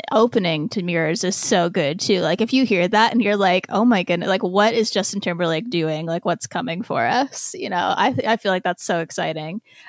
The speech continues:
Um, but also funny that you mentioned iTunes though, because this was definitely a time when, like, I was kind of personally switching from iTunes to Spotify, and so, you know, that was, that was a, an interesting time for music,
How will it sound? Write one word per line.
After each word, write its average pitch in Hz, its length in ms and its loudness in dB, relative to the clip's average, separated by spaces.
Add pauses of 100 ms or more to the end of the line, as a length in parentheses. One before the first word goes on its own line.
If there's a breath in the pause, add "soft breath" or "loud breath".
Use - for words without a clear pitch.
Um, 233 200 4
but 254 80 2
also 320 400 4
funny 262 180 0
that 247 140 2
you 220 80 -2
mentioned 180 260 -2
iTunes 175 400 -4
though, 165 240 2
because 175 340 -2
this 214 160 -2
was 262 140 2
definitely 269 400 2
a - 60 2
time 180 360 0
when, 196 180 0
like, 175 160 -2 (100)
I 190 200 4
was 208 160 2
kind 196 200 -2
of - 80 -6
personally 185 400 -4
switching - 400 -8
from 175 180 -8
iTunes 160 760 -6
to - 240 -8
Spotify, 233 680 0 (520 soft breath)
and 196 180 2
so, 170 640 2
you 185 160 -4
know, 156 320 0 (320)
that 180 100 0
was, 185 280 -2
that 202 220 2
was 220 180 2
a, 190 200 -2
an 233 120 0
interesting 247 440 0
time 196 280 -2
for 170 380 -2 (300)
music, - 580 -4